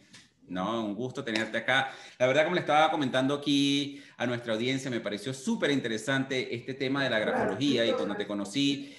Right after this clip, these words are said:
y yo tuve la oportunidad de, de, de experimentar este estudio de la firma personalmente, porque Milagros se ofreció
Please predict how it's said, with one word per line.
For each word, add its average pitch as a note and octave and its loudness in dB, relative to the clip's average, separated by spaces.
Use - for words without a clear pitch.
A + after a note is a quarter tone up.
y A#2+ -2
yo D3+ 2
tuve F#3+ 4
la F#3+ 8
oportunidad C3 4
de, A2 0
de, G#2 -4
de A#2 -2
experimentar A#2 0
este C#3+ -2
estudio C#3 -2
de C3+ 2
la G#2+ 0
firma A#2+ -2
personalmente, A#2+ -2
porque A#2+ -6
Milagros G#2 -2
se B2+ -10
ofreció G2+ -6